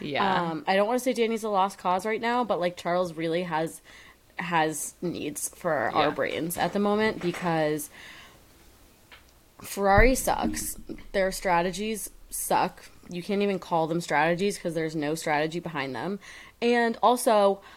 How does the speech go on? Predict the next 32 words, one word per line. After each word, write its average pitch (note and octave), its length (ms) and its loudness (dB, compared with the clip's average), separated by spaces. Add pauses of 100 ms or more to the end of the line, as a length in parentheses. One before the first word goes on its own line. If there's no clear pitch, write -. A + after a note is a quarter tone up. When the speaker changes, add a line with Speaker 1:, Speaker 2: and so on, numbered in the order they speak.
Speaker 2:
Max A3 520 4 (720)
ruined B3 520 6
the A#3+ 80 6
race B3 240 6
for A#3 140 -4
Charles. - 600 2 (480)
Speaker 1:
Mm. F#3+ 240 -4 (720)
Speaker 2:
You G#3 100 -4
saw B3+ 240 4
that, D3 180 4
right? F#3 340 4 (380)
Speaker 1:
No. F3+ 440 0 (960)
Oh, A#3+ 180 12
Speaker 2:
So A3+ 60 6
Speaker 1:
yes, G#3+ 200 10
'cause G#3+ 80 0
he G#3+ 60 6
got G#3 180 8
Speaker 2:
Max G3+ 200 10
Speaker 1:
the, G3+ 180 8
he G3 180 2
got F#3+ 200 4
the F#3 100 0
stu-, - 160 -2
Speaker 2:
had A3 260 4
Speaker 1:
he, E3 100 0
yeah, C#3+ 240 2
he F3+ 120 -2
got F#3 180 4
the F#3 100 4
Speaker 2:
Yeah. E3+ 100 8
Speaker 1:
stuff E3 340 4